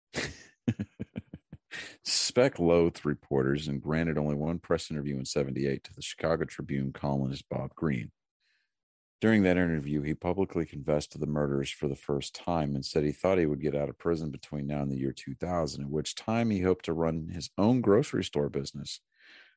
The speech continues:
When Greene asked him if he compared himself to celebrity killers like Don Dill-, Dillinger, he replied, "Me? I'm not like Dillinger or anybody else. I'm freakish."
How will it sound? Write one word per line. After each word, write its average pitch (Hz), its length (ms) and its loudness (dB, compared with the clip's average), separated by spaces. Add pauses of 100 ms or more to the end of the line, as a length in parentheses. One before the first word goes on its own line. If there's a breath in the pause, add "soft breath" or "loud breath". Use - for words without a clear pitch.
When 123 160 6
Greene 135 260 6
asked 117 280 4
him 92 100 2
if 87 120 0
he 87 80 0
compared 98 360 2
himself 87 340 2
to - 80 -14
celebrity 85 480 0
killers 85 380 0
like 73 160 0
Don 76 240 0
Dill-, 82 300 0 (160)
Dillinger, 85 500 2
he 78 80 -4
replied, 76 480 0
"Me? 101 400 -2 (240)
I'm 104 180 -4
not 71 140 -4
like 69 180 -8
Dillinger 67 360 -2
or 71 180 0
anybody 92 400 2
else. - 460 -8
I'm 98 140 -4
freakish." - 600 -6